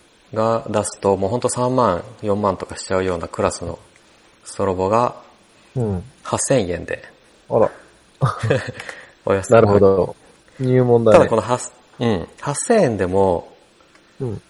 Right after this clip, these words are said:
Speaker 1: 機能的には、機能的にっていうか、光はすごい強くて、八千円の光の強さじゃないんだよね。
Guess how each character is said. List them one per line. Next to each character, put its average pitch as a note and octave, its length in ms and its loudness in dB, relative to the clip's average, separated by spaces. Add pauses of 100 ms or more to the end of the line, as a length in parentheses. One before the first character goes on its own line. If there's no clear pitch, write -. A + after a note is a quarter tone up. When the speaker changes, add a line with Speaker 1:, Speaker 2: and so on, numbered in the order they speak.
Speaker 1:
機 - 160 -2
能 F#3 200 6
的 F#3+ 260 0
に F3 120 -2
は、 G2 320 2 (120)
機 - 140 -4
能 D#3+ 140 0
的 E3 160 -2
に C#3 100 2
っ - 20 -12
て F#2+ 80 -6
い F#2 40 -4 (180)
う - 20 -6
か、 F2 260 -2 (120)
光 E3+ 340 2
は G#2 180 6
す - 180 -6
ご A2 120 4
い E2 140 -2 (340)
強 A2 260 0
く - 100 -14
て、 - 340 -4 (220)
八 - 180 -8 (120)
千 C#3 120 0
円 A2 80 -2
の F#2+ 80 -2
光 G2 300 -2
の G2 100 -4
強 F#2+ 220 -4
さ E2+ 100 -6
じ E2 80 -6
ゃ - 20 -6
な F2 120 -2
い E2 60 -6
ん D#2+ 40 -12
だ E2+ 60 -14
よ E2 60 -18
ね。 E2+ 160 -14